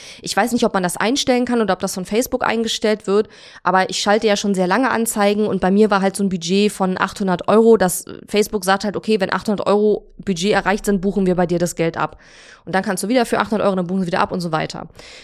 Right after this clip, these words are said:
So, und die hatten bei mir achthundert Euro abgebucht und ich hatte aber nur eine Anzeige laufen mit fünfzehn Euro Budget am Tag. Das geht ja nicht so schnell weg. Das heißt also, ähm, ich hab dann sofort gesehen, dass da eine Anzeige geschaltet wurde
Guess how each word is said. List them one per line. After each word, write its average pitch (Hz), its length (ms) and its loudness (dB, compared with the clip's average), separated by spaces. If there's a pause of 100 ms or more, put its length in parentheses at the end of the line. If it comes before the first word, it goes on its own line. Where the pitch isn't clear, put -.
So, 196 160 4
und 196 120 2
die 214 120 2
hatten 269 200 0
bei 240 120 4
mir 247 180 4
achthundert 226 320 0
Euro 262 220 2
abgebucht 202 540 -2
und 196 80 0
ich 202 120 -2
hatte 233 200 0
aber 214 200 2
nur 214 220 0
eine 220 240 -2
Anzeige 214 340 -2
laufen 202 380 4
mit 185 100 -2
fünfzehn - 520 -6
Euro 202 200 2
Budget 185 340 0
am 196 140 0
Tag. 214 200 -4
Das 175 100 -8 (560)
geht 196 160 -4
ja 180 80 2
nicht 180 160 -2
so 185 80 0
schnell 160 260 -4
weg. - 220 -2 (420)
Das - 160 -4
heißt 175 300 -2
also, 165 360 0
ähm, 160 440 -6 (120)
ich - 140 -8
hab 180 80 -8
dann 185 140 -2
sofort 208 340 0
gesehen, 196 320 2
dass 185 140 0
da 185 80 -2
eine 175 100 -2
Anzeige 214 380 -2
geschaltet 202 420 -4
wurde 196 300 0